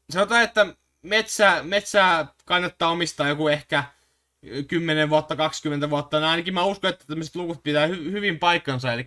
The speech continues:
sitä pitää omistaa niinku niin pitkään. Niin lasketaanpa miljoonasta, tai otetaan tuolta toinen laskuri. Niin tota, esimerkiksi miljoonalla metsää. Otetaan vaikka se viisituhatta euroa, mitä tosta lähtee veroa joka vuosi,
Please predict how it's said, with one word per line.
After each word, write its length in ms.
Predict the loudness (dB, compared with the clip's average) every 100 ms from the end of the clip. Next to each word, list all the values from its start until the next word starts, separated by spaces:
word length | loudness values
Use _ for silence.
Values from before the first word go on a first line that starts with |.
| -10
sitä 160 | -10
pitää 220 | -6 0 0
omistaa 440 | 0 -2 -4 -4
niinku 160 | -4 -4
niin 260 | -4 -4
pitkään. 580 | -2 -4 _ -10 -10 -14 _ _ _ _
Niin 140 | -8 -4
lasketaanpa 840 | -4 -4 -4 2 2 2 0 -2 -2
miljoonasta, 840 | -4 0 2 2 0 -4 -6 -6 -8 _
tai 120 | -4 -4
otetaan 260 | -2 -4 -4
tuolta 240 | -4 -4
toinen 400 | -2 0 0 0
laskuri. 520 | -2 -2 -8 -12 -14 -16 _ _ _ _ _ _ _ _ _ _ _ -12
Niin 200 | -8 -6
tota, 440 | -6 -4 -2 -2 -4 _ -6
esimerkiksi 580 | -4 0 0 0 -4 -16 _
miljoonalla 580 | -8 -2 0 2 2 2
metsää. 540 | 0 -2 -4 -10 -12 -18 _ _ _ _ _ _ -8
Otetaan 500 | -6 -2 2 2 2
vaikka 320 | 0 0 -6
se 140 | -6
viisituhatta 800 | -4 -4 -4 -4 -2 -2 0 4
euroa, 320 | 4 4 0
mitä 140 | -2 -4
tosta 280 | -8 -6
lähtee 340 | -6 -4 -4 -2
veroa 340 | 0 2 2
joka 320 | 0 -2 -4
vuosi, 500 | 2 2 2 -2 -6